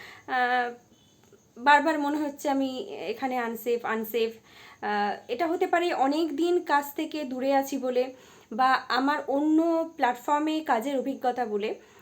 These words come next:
এই প্ল্যাটফর্মটা আমার কাছে একেবারেই নতুন বলে, সেই কারণেও মনে হতে পারে। But আমার মনে হলো নিজের মনের বিরুদ্ধে গিয়ে আমি এরকমভাবে, আহ,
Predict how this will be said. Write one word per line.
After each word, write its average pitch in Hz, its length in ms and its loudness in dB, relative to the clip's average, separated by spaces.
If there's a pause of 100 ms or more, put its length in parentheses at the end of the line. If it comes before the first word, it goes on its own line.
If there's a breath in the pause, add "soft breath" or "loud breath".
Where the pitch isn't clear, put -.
(120)
এই 240 140 -4
প্ল্যাটফর্মটা 269 640 0
আমার 254 160 0
কাছে 277 200 -6
একেবারেই 285 520 4
নতুন 262 400 0
বলে, 208 240 -2 (320 loud breath)
সেই 285 220 -2
কারণেও 359 420 6
মনে 269 140 0
হতে 214 220 -4
পারে। 196 360 -2 (500 loud breath)
But 262 220 0
আমার 320 320 2
মনে 359 200 6
হলো 359 260 2
নিজের 311 340 2
মনের 302 300 0
বিরুদ্ধে 285 480 -2
গিয়ে 311 360 -2
আমি 277 320 0
এরকমভাবে, 285 840 -4
আহ, 214 440 -4